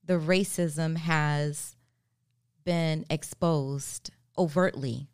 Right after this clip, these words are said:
Like, we knew that racism and discrimination was the fabric of America, like apple pie.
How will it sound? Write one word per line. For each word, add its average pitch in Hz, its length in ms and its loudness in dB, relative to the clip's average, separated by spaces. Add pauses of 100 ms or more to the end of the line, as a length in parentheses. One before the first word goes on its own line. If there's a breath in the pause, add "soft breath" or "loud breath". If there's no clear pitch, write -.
(120)
Like, 160 180 2 (240)
we 208 200 0
knew 185 580 2 (400 soft breath)
that 135 220 -2
racism 180 560 -2
and 165 100 -2
discrimination 165 880 0
was 151 100 -2
the 151 100 -6
fabric 165 540 2
of 151 100 0
America, 147 760 0 (580)
like 147 240 -2
apple 160 340 0
pie. 156 480 -2